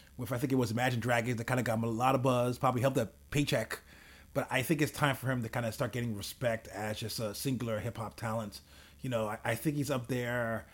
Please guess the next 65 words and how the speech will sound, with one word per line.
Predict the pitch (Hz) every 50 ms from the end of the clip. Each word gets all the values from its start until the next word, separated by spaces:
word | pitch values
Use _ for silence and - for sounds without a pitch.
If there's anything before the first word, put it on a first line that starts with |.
| - - - -
Like, | 131 123 117
in | 139
my | 135 156 170 170
mind, | 147 143 127 131 127 123 120
it's | 120 110
gonna, | 107 131 120 117 107
this | - 117 -
is | 120
bold, | 101 131 123 117 110 107
I | 107
think | - 151 139
he | 147 127
should | - 123
be | 131 127
up | 123 113
there. | 117 123 117 117
Like, | 113 107 107 -
you | 123 117
know, | 110 107 104
if | 113 117
there's, | 123 139 131 117 - - - - - - - - - - -
if | - 143
there's | 143 156 143
a | 151
baton | 131 127 117 - - 139 127 143 139
passing, | - 151 143 143 - 185 185 185 196 190 - - - - - - - -
I | 139 135 127
think | 151 131 147
it'd | 143
be | 131 131
kinda | 131 147 135 127
interesting | 127 127 - - 147 143
to | 131
kinda | - 139 131 120
see | - - 139 127
him | 110 127 135 135 135 139 127 110
with | 117 123 113
J. | - 135 127 123
Cole, | 123 135 135 151 160 160
'cause | - - 127
I | 127 120
know | 127 127 123
he's | 123 127 127 117 107 - - - - - - - - -
kinda | - 135 135 123
on | 123 127 131 113
Dreamsville, | 127 139 143 120 123 143 143 151 143
but | 117 131 117 110 - 113
I | 117 117 113
think | - - 156 143 139 - - - - - - - - - -
he's | - 135 139 135
like | 135 131
the, | 120 120
he's, | - - 131 127 117 110
he | 104 135 139
could | 147 123
be | 139 139
on | 127 123 117 104
that | 123 113 107 107
level. | 117 110 107 107 107 95 90 95
I | 104
could | 113 104
put | 117 110 -
it | 120
that | 107 110 104 104 101
way. | 101 92 87 82